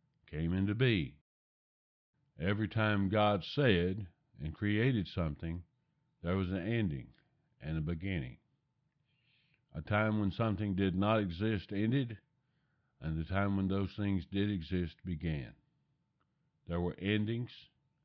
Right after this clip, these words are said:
and beginnings. Then we go to verse twenty-six in Genesis chapter one. It reads,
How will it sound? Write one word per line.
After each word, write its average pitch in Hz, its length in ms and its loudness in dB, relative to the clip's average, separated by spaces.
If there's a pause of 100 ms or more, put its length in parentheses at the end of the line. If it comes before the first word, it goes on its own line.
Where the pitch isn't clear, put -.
and 73 140 -6
beginnings. 78 540 -4 (680)
Then 123 180 4
we 127 100 4
go 123 160 6
to 113 60 2
verse 117 260 4
twenty-six 120 640 0
in 98 100 0
Genesis 92 520 -2
chapter 90 340 -2
one. 95 360 0
It 85 200 -10
reads, 98 420 0